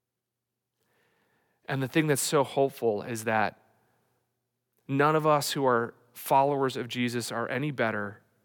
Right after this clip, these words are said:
than anybody else. That everybody is welcome into the kingdom of heaven if you humble yourself before Jesus.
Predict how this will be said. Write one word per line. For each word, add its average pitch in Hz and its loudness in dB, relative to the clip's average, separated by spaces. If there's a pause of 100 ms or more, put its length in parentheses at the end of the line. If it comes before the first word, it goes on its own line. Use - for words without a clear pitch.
(640)
than 117 -2
anybody 117 -4
else. - -8 (2500)
That 127 4
everybody 127 0
is 110 -4
welcome 107 -6
into 101 -10
the 101 -10
kingdom 107 -12
of 95 -12
heaven 98 -6
if 95 -16
you 95 -12
humble 104 -12
yourself 95 -12
before 87 -16
Jesus. - -16